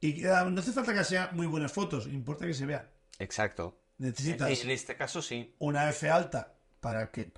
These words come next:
Speaker 1: congele, que
Speaker 2: Sí.
Speaker 1: marque profundidad de campo, da igual que sea de aquí
Speaker 2: Da
Speaker 1: o
Speaker 2: igual,
Speaker 1: aquí.
Speaker 2: da igual, da igual.
Speaker 1: Que marque
Speaker 2: Da
Speaker 1: y
Speaker 2: igual.
Speaker 1: velocidad de speed. ¿Qué pasa?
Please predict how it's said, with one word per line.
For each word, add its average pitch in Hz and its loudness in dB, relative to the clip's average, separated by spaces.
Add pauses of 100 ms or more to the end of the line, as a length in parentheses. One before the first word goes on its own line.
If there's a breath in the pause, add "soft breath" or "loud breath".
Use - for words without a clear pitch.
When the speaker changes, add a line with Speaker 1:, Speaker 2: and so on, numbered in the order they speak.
(140)
Speaker 1:
congele, 185 -2 (340)
que 135 -4
Speaker 2:
Sí. 113 -8
Speaker 1:
marque 143 4
profundidad 139 0
de 139 -2
campo, 170 -2
da 175 2
igual 180 0
que 170 -2
sea 170 4
de 151 -2
aquí 254 -2
Speaker 2:
Da 120 2
Speaker 1:
o 143 4
Speaker 2:
igual, 143 8
Speaker 1:
aquí. 135 2
Speaker 2:
da 151 8
igual, 151 8
da 151 2
igual. 143 2
Speaker 1:
Que 131 -6
marque 185 0
Speaker 2:
Da 120 0
Speaker 1:
y 123 2
Speaker 2:
igual. 160 4
Speaker 1:
velocidad 135 0
de 135 -2
speed. 127 -6 (260)
¿Qué 165 -2
pasa? 151 -2